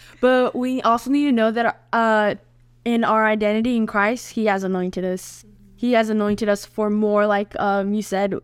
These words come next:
Speaker 1: uh, in earlier. Uh, He has anointed us to have him, uh, this strong identity in Him, and, and this, uh,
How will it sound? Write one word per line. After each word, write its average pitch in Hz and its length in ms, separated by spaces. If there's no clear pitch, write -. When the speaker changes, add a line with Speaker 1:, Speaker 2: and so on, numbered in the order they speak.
Speaker 1:
uh, 190 320
in 196 180
earlier. 202 480
Uh, 214 300
He 254 220
has 262 180
anointed 226 500
us 214 420
to 254 220
have 226 420
him, 247 220
uh, 214 140
this 240 280
strong 233 440
identity 190 640
in 113 120
Him, 120 180
and, 214 180
and 208 320
this, 220 300
uh, 208 260